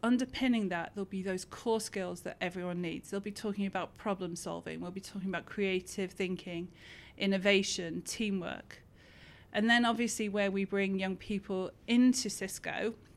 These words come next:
and give them, whether it's a day or a week of experience at Cisco, um, then it's about doing all of those things, but we can layer on top of that exposure to business.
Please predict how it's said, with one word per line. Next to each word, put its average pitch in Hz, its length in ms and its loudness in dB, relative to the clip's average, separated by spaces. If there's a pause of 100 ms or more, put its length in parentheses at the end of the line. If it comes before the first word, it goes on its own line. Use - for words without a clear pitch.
(600)
and 196 140 -2
give 190 180 -6
them, 180 140 -4
whether 175 180 -4
it's 165 160 -8
a 185 40 -6
day 185 280 4
or 175 120 0
a 170 60 0
week 190 360 -2
of 180 80 -4
experience 175 680 -6
at 196 60 -10
Cisco, 185 560 -4 (480)
um, 190 380 4 (100)
then 214 480 4
it's - 320 2
about 190 320 0
doing 190 320 -2
all 226 260 6
of 208 80 0
those 196 260 0
things, 180 360 -4
but - 160 -8
we 202 120 0
can 196 280 -2
layer 208 240 6
on 208 120 0
top - 240 -8
of 196 80 -8
that 185 200 -4
exposure 170 600 -6
to - 160 -14
business. 180 640 -10